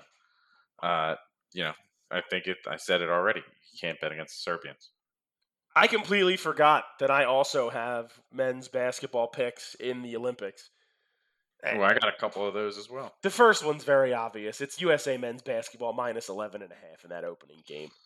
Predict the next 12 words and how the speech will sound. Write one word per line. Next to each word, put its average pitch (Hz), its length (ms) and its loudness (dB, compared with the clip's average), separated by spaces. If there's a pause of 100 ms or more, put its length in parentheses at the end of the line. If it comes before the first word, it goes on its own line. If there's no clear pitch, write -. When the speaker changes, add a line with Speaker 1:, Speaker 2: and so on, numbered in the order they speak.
(260)
Speaker 2:
I 165 80 8
don't 190 240 8
remember 147 320 6
who 139 140 -4
they're 123 140 0
playing, 113 560 -4
but 135 280 -2
Speaker 1:
France. 98 540 2 (240)
Speaker 2:
yeah, 123 280 2
Speaker 1:
Which - 200 -4
Speaker 2:
I 143 220 8
mean 127 260 -4